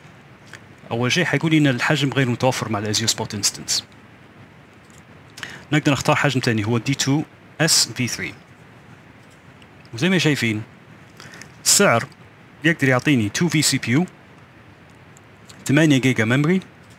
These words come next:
أوكي. سعر زيرو بوينت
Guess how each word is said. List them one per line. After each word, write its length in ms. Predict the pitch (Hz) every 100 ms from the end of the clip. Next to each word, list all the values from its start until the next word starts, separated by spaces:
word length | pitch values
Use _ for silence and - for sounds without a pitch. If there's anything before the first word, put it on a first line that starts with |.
| - - - - - - 104
أوكي. 400 | 110 180 160 98 - - - - - - - - - - - - -
سعر 460 | - 170 156 160 - - - - -
زيرو 340 | 143 160 156
بوينت 320 | - 127 120